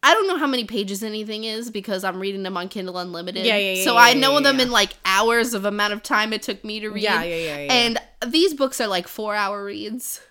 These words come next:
Speaker 2: Oh, yeah.
Speaker 1: Maybe five-hour reads,
Speaker 2: Oh,
Speaker 1: depending
Speaker 2: yeah.
Speaker 1: on how quick of a reader
Speaker 2: This
Speaker 1: you are.
Speaker 2: is a good Friday night right
Speaker 1: Yeah.
Speaker 2: here.
Speaker 1: It's like, pff, two days,
Speaker 2: Yeah.
Speaker 1: you know, of medium reading.
Speaker 2: Yeah.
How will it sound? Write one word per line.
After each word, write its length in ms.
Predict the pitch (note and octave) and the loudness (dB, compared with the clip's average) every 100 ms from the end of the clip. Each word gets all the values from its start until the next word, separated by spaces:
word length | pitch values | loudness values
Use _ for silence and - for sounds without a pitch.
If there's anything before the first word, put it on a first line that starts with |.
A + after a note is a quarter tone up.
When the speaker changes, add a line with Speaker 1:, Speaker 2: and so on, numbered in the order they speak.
| - - | -12 -2
Speaker 2:
Oh, 380 | C#4+ G4+ A#3 D3 | 2 2 0 -6
yeah. 320 | D#3 E3 F#3 G#3+ | -6 0 2 2
Speaker 1:
Maybe 400 | A3+ A3 G#3+ A3+ | 2 2 0 -4
five-hour 600 | B3 G#3+ G#3+ G#3+ G#3+ G#3+ | -2 -4 -2 -4 -4 -8
reads, 300 | A3 A3 A#3 | -8 -8 -2
Speaker 2:
Oh, 80 | A#3+ | 0
Speaker 1:
depending 220 | D4 G#3+ | 2 0
Speaker 2:
yeah. 120 | G3+ F#3 | 0 0
Speaker 1:
on 60 | |
how 160 | B3 G#3+ | -2 -4
quick 220 | A#3 G#3 | -4 -8
of 100 | G#3+ | -8
a 60 | G#3+ | -8
reader 300 | A3+ A3+ A3+ | -8 -4 2
Speaker 2:
This 140 | C4 | 2
Speaker 1:
you 40 | |
are. 60 | - | 2
Speaker 2:
is 60 | B3 | 0
a 60 | |
good 260 | A3 G3 F3+ | 0 -2 -2
Friday 380 | - F3+ E3+ E3+ | -2 -2 -2 -4
night 340 | G#3 D#4+ - | -4 -4 -4
right 80 | E3 | 4
Speaker 1:
Yeah. 300 | F#5 F5+ D5 | 8 8 6
Speaker 2:
here. 100 | - - - | 2 -8 0
Speaker 1:
It's 180 | C#5 C#5 | 0 4
like, 380 | C5+ - - - - | 2 0 -8 -14 -12
pff, 280 | - - - | -10 -10 -4
two 220 | F#4 G4 | 0 2
days, 760 | D#4 D4 D4 D4 D4 - - - _ | 2 2 0 -2 -4 -8 -10 -14 _
Speaker 2:
Yeah. 340 | - G3+ G#3+ G#3+ _ _ _ _ | -6 -2 -2 -4 _ _ _ _
Speaker 1:
you 120 | - D4+ | -6 -2
know, 480 | C#4 C4+ C4+ C#4 _ - | -2 -2 -4 -6 _ -2
of 500 | C4+ B3+ B3 C4 - _ _ _ - _ _ | 0 0 -2 -8 -20 _ _ _ -20 _ _
medium 560 | A3+ C4 C4+ B3+ B3+ A#3 | -4 -2 0 -2 -2 -4
reading. 540 | A#3 A3+ A3 G#3+ B3 _ _ _ F#3+ | -8 -8 -8 -8 -12 _ _ _ -8
Speaker 2:
Yeah. 340 | F3+ E3 | -4 -2